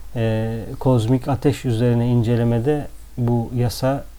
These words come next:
önemli bir şekilde, e, değiniliyor. Law of Economics diye. Çünkü ekonomi, e, ekonomi ilişkilerimizi de belirliyor. Kendi hayatımızda da zaten böyle yapıyoruz. Yani doğa da bunu yapıyor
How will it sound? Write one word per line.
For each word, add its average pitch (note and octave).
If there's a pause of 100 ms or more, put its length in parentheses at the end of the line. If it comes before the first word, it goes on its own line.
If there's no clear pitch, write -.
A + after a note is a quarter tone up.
(160)
önemli A#2+
bir A2+
şekilde, A2+
e, A2
değiniliyor. G#2+
Law G2+
of A2
Economics A2
diye. B2+
Çünkü B2+ (100)
ekonomi, C3+ (840)
e, A2 (2250)
ekonomi C#3
ilişkilerimizi C#3
de B2+
belirliyor. A2
Kendi B2+
hayatımızda C3
da B2+
zaten G#2
böyle G2+
yapıyoruz. G2+ (100)
Yani A2
doğa A#2+
da G#2 (120)
bunu A2+
yapıyor G2+